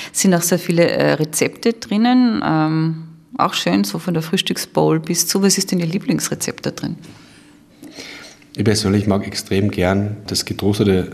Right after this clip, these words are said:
Speaker 2: Vollkornbrot mit Tomaten,
Speaker 1: Mhm.
Speaker 2: was ja in Spanien dieses Pan con Tomate, glaube ich, heißt, ein, ein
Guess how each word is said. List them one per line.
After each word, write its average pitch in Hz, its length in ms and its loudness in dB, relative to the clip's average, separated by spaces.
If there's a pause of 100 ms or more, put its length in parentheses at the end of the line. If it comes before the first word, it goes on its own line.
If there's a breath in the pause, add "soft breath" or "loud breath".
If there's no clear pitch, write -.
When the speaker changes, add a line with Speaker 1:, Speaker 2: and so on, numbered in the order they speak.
Speaker 2:
Vollkornbrot 98 680 0 (180)
mit 92 180 -4
Tomaten, 85 560 -2
Speaker 1:
Mhm. - 800 -4
Speaker 2:
was 98 180 -2
ja 90 80 2
in 87 80 0
Spanien 95 680 2 (520)
dieses 101 340 0
Pan 90 320 0
con 90 200 -2
Tomate, 87 420 0
glaube 90 200 0
ich, 87 60 -2
heißt, 90 280 -4 (440 loud breath)
ein, 92 400 0
ein 87 400 -2